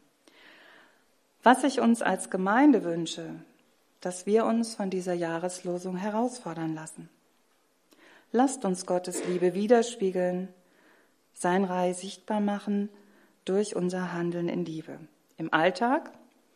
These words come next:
in der Familie, mit Freunden, mit Bekannten, in der Begegnung mit Menschen, beim Einkaufen, Busfahren oder wo auch immer. Im Berufsleben, in der Schule, an der Uni.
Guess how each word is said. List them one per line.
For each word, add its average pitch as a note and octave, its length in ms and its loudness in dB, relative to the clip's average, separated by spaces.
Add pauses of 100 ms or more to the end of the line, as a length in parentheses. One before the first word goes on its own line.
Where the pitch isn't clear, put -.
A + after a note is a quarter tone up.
(220)
in D3+ 100 -4
der D#3 80 -4
Familie, C4 500 10
mit G3+ 160 4
Freunden, A#3+ 420 4
mit G#3 140 0
Bekannten, B3 540 2
in G#3 80 0
der G3+ 100 2
Begegnung A#3 480 2
mit G3 140 -4
Menschen, G3 340 -2
beim D3 240 -4
Einkaufen, G3+ 680 2
Busfahren G#3 520 -4
oder A3 240 -2
wo A#3 100 4
auch A#3 140 -2
immer. C4+ 300 -2 (960)
Im G#3+ 140 2
Berufsleben, A3 640 2
in F3+ 80 -2
der F3+ 100 2
Schule, B3 440 2
an G#3+ 160 4
der G#3+ 120 0
Uni. G3 360 -2